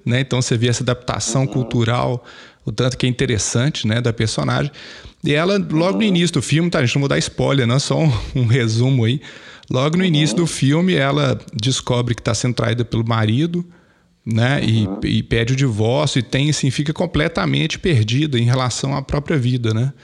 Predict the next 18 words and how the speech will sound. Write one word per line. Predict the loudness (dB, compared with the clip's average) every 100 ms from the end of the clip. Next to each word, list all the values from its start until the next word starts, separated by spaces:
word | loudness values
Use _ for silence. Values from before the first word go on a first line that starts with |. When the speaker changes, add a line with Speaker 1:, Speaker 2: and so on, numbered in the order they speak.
| -20 -20 _ _ -4
Speaker 1:
Ela | 0
já | 2 0 0 0 -2
Speaker 2:
Sim. | -4 -8 -14 -6
Speaker 1:
tinha | -2 0
parado | 0 -2
de | -2
escrever, | -2 0 0 2 2 2
tinha | 0
perdido | 0 0 2 0
a |
inspiração | -2 0 0 2 0 2 2
pra | 2
escrever | 0 0 0 2 2 0 -2 -12 -20 -20 -20 -20 _
e | -4
tava | 0 0 0
trabalhando | -2 -2 0 0
com | 0 -2
críticas | -2 -2 -2 -2 -6 -6 -8